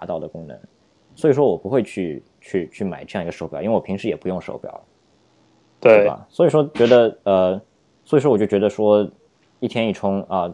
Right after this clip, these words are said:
Speaker 1: 可能对啊，有些人是用手机的啊，用手表的，那一天一充我觉得也够了，其实在我看来。
Speaker 2: 哦，那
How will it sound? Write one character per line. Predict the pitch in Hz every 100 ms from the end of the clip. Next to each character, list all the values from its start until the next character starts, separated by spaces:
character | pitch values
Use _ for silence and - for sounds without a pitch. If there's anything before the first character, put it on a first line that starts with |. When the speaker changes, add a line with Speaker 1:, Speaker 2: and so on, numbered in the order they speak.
| _
Speaker 1:
可 | -
能 | 90 98
对 | 123
啊， | 101 -
有 | 90
些 | 110
人 | 104 101 104
是 | - - - - 120
用 | 123 117
手 | - 65
机 | - 95
的 | 92 -
啊， | 95
用 | 117
手 | 104 85
表 | - 73
的， | 60 85
那 | 90
一 | -
天 | - 98
一 |
充 | 90 87
我 | 87
觉 | 78 95
得 |
也 | 85
够 | - 101 -
了， | -
其 | - -
实 | - - _ -
在 | 85
我 | 69
看 | -
来。 | - - _ _ _ - - - - - - - _ _ _ -
Speaker 2:
哦， | 120 110 104 107 170
那 | 220 202 156